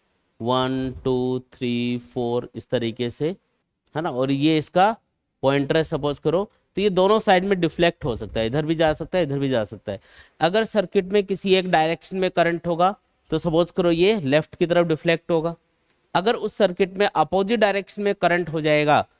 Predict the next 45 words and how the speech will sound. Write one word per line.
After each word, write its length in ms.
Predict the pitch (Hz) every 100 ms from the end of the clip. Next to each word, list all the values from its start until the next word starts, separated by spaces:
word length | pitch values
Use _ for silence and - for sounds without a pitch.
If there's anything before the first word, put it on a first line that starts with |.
| _ 165
तो 40 |
ये 340 | 170 190 247 - _ -
अपोजिट 440 | 147 170 190 226
डायरेक्शन 480 | 196 170 165 - -
में 80 | 190
डिफ्लेक्शन 500 | 160 - 151 - 208
स्टार्ट 340 | 180 - 123 107
कर 180 | 107
देगा। 320 | 90 90 90 117 -
उल्टा 240 | 151 185
डिफ्लेक्ट 400 | 180 175 185 -
होने 160 | 180 180
का 80 | 170
मतलब 280 | 170 226 262 _ _ -
करंट 300 | 151 160 165
की 100 | 196
डायरेक्शन 440 | 170 160 170 - 180
क्या 160 | 185
हो 80 | 170
गई? 200 | 196 269 - _ _
अपोजिट 460 | 120 123 127 123 107
हो 100 | 87
गई। 160 | 82 - _ _ _ _ _ _
तो 60 | 147
करंट 300 | 165 165 170
की 120 | 202
डायरेक्शन 460 | 165 156 165 - 185
का 140 | 190
भी 160 | 190 196
इससे 200 | - 196
पता 220 | 185 190
चलता 300 | 185 175 196
है, 100 | 226 - _ _
साथ 300 | - 165 -
में 80 | 202
ये 100 | 202
करंट 340 | - 160 165
या 120 | 180 180
वोल्टेज 380 | 156 147 160
को 140 | - 165
भी 140 | 165
मेजर 280 | 202 147 147
करके 260 | 143 127 147
बताता 360 | 123 101 95
है। 100 | 104